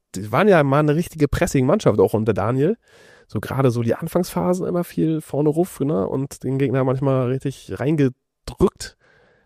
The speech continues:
Teilweise sogar in Unterzahl, ne? Wenn man an das Hinspiel gegen Havelse denken, wo, wo sie lange in Unterzahl waren, aber trotzdem so gedrückt haben und, ja,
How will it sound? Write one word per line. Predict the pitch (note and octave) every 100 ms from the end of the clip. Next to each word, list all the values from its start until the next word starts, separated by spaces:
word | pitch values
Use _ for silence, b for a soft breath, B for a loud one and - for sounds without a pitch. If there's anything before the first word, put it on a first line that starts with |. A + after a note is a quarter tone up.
| b
Teilweise | - B2 B2+ B2 C3
sogar | B2+ A#2+ A#2
in | A#2+
Unterzahl, | E3 F3+ D3 - C#3+ D#3+
ne? | C#3+
Wenn | C3
man | A#2
an |
das | B2 A#2 -
Hinspiel | D3 - C3
gegen | A#2+
Havelse | A#2 B2+ D3+ D3+
denken, | D#3 E3+ F#3
wo, | C#3+ C3 B2 - - -
wo | A#2+ B2
sie | B2+ A#2+ A2
lange | E2 A2 F#3+ F3
in | C3+
Unterzahl | F3 G3 - A2 G2+
waren, | F#2+ A#2 A#2+
aber | G#2+ G#2+ G#2 - b b b b b
trotzdem | - B2 - A2+
so | B2
gedrückt | D3+ B2 C3 -
haben | A#2+ A2+ G#2+ G2
und, | G2 - -
ja, | -